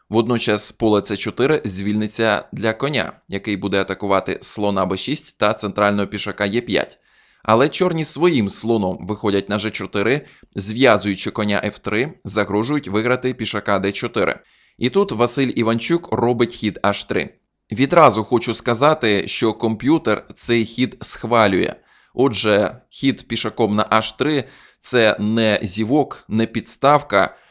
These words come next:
а цілком правильний хід, мета якого визначити положення чорного слона. Звісно, рухаючи пішака на Аш три, Василь Іванчук повинен був хоча б спробувати оцінити наслідки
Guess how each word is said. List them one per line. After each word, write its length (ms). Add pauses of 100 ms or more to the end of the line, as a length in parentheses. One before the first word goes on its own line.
(120)
а 360
цілком 640
правильний 600
хід, 380 (260)
мета 340
якого 800
визначити 720
положення 640
чорного 460
слона. 520 (520)
Звісно, 680 (140)
рухаючи 520
пішака 420
на 200
Аш 180
три, 400
Василь 420
Іванчук 840
повинен 460
був 240
хоча 340
б 140
спробувати 840
оцінити 600
наслідки 760